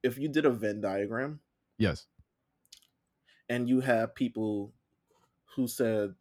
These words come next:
Speaker 1: The Rock is going to face Roman at WrestleMania, and Sami Zayn is going to face Roman at WrestleMania, <laughs> I think they would be right in the middle. I
Speaker 2: <laughs>
Speaker 1: think those people would be one and the same.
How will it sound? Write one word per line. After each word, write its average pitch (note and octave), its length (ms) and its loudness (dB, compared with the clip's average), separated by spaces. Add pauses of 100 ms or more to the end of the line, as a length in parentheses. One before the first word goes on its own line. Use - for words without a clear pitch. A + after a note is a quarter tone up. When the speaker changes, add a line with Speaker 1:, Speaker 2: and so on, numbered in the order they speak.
(400)
Speaker 1:
The A#2+ 180 -2
Rock G#2+ 320 0
is A#2 100 -4
going A2+ 220 -6
to A2+ 80 -8
face A2 300 -6
Roman G2+ 340 -8
at - 100 -8
WrestleMania, B2+ 720 -6 (960)
and G#2+ 540 -2 (1040)
Sami A#2 380 -2
Zayn A2 320 -4
is B2 100 -4
going B2+ 220 -4
to C3+ 80 -4
face C3 280 0
Roman C3+ 300 -2
at B2+ 100 -2
WrestleMania, D3+ 720 -4 (200)
<laughs> - 160 -2
I - 120 2
think E3 300 0
they D#3 120 10
would E3 340 0
be D#3 360 -2
right B2+ 360 4
in B2 140 -2
the B2 100 0
middle. A2+ 480 -2 (460)
I A#3 200 12
Speaker 2:
<laughs> A#3+ 60 12
Speaker 1:
think C#3 200 4
those C#3 260 8
people B2+ 600 -2 (320)
would C3+ 200 8
be C#3 120 12
one C3+ 280 8
and C3 140 4
the A#2 60 2
same. G#2 460 -4